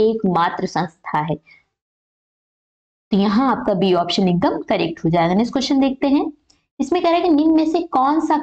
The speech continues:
कर केंद्र सरकार नहीं लगाती है? Option आपके पास उपहार कर, मनोरंजन कर, व्यक्तिगत आयकर या निगम कर। यहाँ आपका B option सही है। मनोरंजन कर जो होता है यानी entertainment tax वो केंद्र सरकार नहीं लगाती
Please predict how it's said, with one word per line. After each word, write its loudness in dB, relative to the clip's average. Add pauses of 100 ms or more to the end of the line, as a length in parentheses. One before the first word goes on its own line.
कर 2
केंद्र 0
सरकार 0
नहीं 4
लगाती 0
है? -2 (460)
Option 0
आपके 0
पास -2
उपहार -2
कर, -2 (100)
मनोरंजन 2
कर, 0
व्यक्तिगत -2
आयकर 0
या 2
निगम 2
कर। -2 (540)
यहाँ 0
आपका -4
B 0
option 0
सही 0
है। 0
मनोरंजन 2
कर 0
जो 0
होता -4
है -4
यानी -4
entertainment 0
tax -6 (360)
वो 0
केंद्र 0
सरकार -2
नहीं 2
लगाती 0